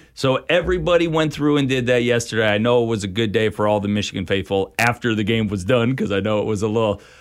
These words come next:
a little nerve-wracking sweating it out. But, uh, again, Miz, we, we got the job done.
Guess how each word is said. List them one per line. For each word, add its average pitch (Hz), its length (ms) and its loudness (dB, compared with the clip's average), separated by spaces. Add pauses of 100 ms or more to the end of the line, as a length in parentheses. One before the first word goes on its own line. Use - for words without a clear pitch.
(140)
a 127 100 0
little 156 260 4
nerve-wracking 160 720 2
sweating 156 440 2
it 135 120 2
out. 143 380 2
But, 123 280 2
uh, 113 300 2
again, 110 320 0
Miz, 101 300 -2
we, 113 200 -4
we 101 160 -4
got 117 220 0
the 139 80 -4
job 147 300 0
done. 139 320 0